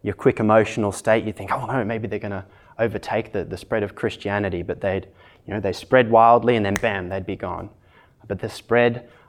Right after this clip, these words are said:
of, of, of Christianity, of Christ's kingdom, of the kingdom of the stone over the course of history is really quite remarkable.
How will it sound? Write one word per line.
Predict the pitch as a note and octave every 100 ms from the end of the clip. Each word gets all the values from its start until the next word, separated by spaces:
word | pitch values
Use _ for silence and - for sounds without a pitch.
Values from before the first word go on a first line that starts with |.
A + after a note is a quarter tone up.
| -
of, | G#2 F#2+
of, | A2 G2 - - -
of | G#2+
Christianity, | - - C#3 - C#3 B2 A#2+ A#2+
of | G2 -
Christ's | - B2 C3 - -
kingdom, | - G#2 G2+
of | F2+
the | G#2
kingdom | - C3+ B2+
of | A2+
the | G#2
stone | G2 - - C3 G#2 F#2 G2 - - -
over | A#2 G#2
the | G#2
course | - C3 B2+ -
of | G#2
history | - A2 - G2 F#2
is | F#2
really | G2+ A2
quite | A2 A2 G2
remarkable. | G2+ F#2 E2 - - F#2+